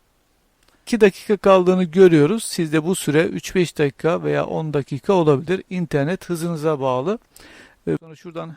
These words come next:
hemen klasörde göster seçeneğiyle işlemlere devam edelim. Sürücümüz artık bilgisayarımıza indirildi. Hemen üzerinde sağ tuşa basıp yönetici olarak çalıştırıyoruz.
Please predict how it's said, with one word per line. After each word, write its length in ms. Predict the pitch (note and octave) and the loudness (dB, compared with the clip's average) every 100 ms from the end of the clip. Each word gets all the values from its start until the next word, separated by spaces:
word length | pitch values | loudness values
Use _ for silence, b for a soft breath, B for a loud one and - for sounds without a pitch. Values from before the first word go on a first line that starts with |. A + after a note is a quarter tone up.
| - | -14
hemen 480 | F#3+ D#3+ D#3 F3+ - _ _ | -10 -6 -6 -8 -16 _ _
klasörde 560 | - - D3 - C#3+ C3 | -14 -6 -4 -2 -2 -2
göster 420 | C3 D3 - C3+ | -2 -6 -6 -14
seçeneğiyle 680 | B2 F#3+ F3 C#3+ C3 A#2+ E3+ | -12 -16 -16 -14 -12 -12 -14
işlemlere 480 | E3 - C3+ D#3+ D#3 | -16 -16 -16 -14 -10
devam 240 | C#3+ C3+ | -10 -10
edelim. 260 | B2+ A#2+ G#2+ _ _ | -12 -14 -18 _ _
Sürücümüz 400 | C4+ F#3+ E3 G#3 | _ _ -20 -16
artık 320 | G3 C#3 _ | -14 -14 _
bilgisayarımıza 840 | A3 F#3+ D3 - C#3 C#3+ C#3 A3+ - - | -20 -18 -16 -14 -12 -12 -10 -10 -12 -14
indirildi. 720 | G3 F3+ D3 C3 A#2+ F3 G3 _ - | -10 -6 -4 -6 -6 -10 -10 _ -12
Hemen 280 | G3+ D#3 | -8 -6
üzerinde 400 | D#3+ D#3 D#3+ C#3 | -6 -2 -2 -2
sağ 220 | B2+ E3 E3 | -6 -6 -6
tuşa 260 | - D#3 | -6 -6
basıp 360 | C#3+ - G3+ C#3 | -6 -8 -14 -12
yönetici 580 | C3 E3+ D#3 D3 B2+ - - | -8 -8 -8 -10 -14 -14 -10
olarak 380 | D#3+ D3 F3 | -6 -4 -6
çalıştırıyoruz. 760 | - D3+ C#3+ - C3 A#2+ G#2 - | -4 -2 -2 -8 -10 -10 -12 -20